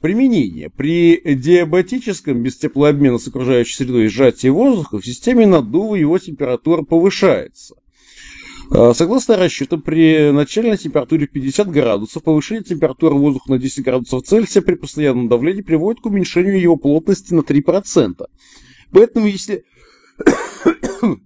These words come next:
не охлаждать воздух после нагр-, нагнетателя, эффект наддува может быть значительно ослаблен. Например, так, да, э, <laughs> так, способ раз, так,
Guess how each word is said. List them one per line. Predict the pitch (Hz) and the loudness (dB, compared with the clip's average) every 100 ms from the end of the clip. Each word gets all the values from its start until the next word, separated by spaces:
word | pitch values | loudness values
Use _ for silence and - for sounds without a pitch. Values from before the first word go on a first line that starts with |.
| _ | _
не | 156 175 196 | -6 -2 0
охлаждать | 202 - 165 147 156 143 | 0 0 -4 -2 -4 -4
воздух | 139 127 113 - | -6 -6 -8 -8
после | 139 131 117 | -6 -6 -4
нагр-, | 127 147 139 | -2 0 0
нагнетателя, | 151 160 180 175 127 98 - 147 233 269 | 2 2 0 0 -2 -2 -2 -4 -4 -4
эффект | 151 - 226 233 | -6 -2 -4 0
наддува | 180 135 220 214 | -2 0 -4 -2
может | 170 180 | -2 -2
быть | 185 | -4
значительно | 156 143 151 - 185 202 | -4 -6 -6 -4 -2 -2
ослаблен. | - 131 80 76 - _ _ _ _ _ - - - | -2 -4 -4 -8 -14 _ _ _ _ _ -20 -8 0
Например, | 113 110 143 185 175 _ _ _ _ _ - | 2 4 6 4 2 _ _ _ _ _ -10
так, | 90 82 | -10 -6
да, | 95 | -8
э, | |
<laughs> | - - - - - 80 92 110 123 120 113 117 110 104 - _ | -10 -14 -14 -14 -12 -6 -2 0 2 2 2 0 -2 -4 -6 _
так, | 95 - | -4 -4
способ | - 98 - - | -8 -12 -10 -8
раз, | 92 92 - _ | -6 -6 -10 _
так, | - | -8